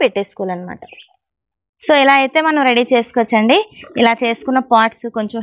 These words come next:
హ్యాంగ్ అవుతా ఉంటాయి, టర్టిల్ వైన్ గ్రీన్ కలర్‌లో భలే ఉంటదన్నమాట. ఇవైతే మనం అక్కడ హ్యాంగ్ చేసుకోవచ్చు. ఎక్కడికైనా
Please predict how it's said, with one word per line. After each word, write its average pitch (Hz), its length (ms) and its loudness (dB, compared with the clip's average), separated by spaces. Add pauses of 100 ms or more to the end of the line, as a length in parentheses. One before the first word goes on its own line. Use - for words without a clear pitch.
హ్యాంగ్ 220 380 0
అవుతా 226 200 -6 (120)
ఉంటాయి, 208 260 -8
టర్టిల్ 208 320 -6
వైన్ 208 160 -6 (100)
గ్రీన్ 220 340 -6
కలర్‌లో 202 320 -8 (440)
భలే 233 180 -2 (100)
ఉంటదన్నమాట. 226 520 -12 (120)
ఇవైతే 247 260 -8 (100)
మనం 233 160 -10
అక్కడ 214 220 -10
హ్యాంగ్ 220 280 -6
చేసుకోవచ్చు. 240 460 -10 (500)
ఎక్కడికైనా 311 420 -4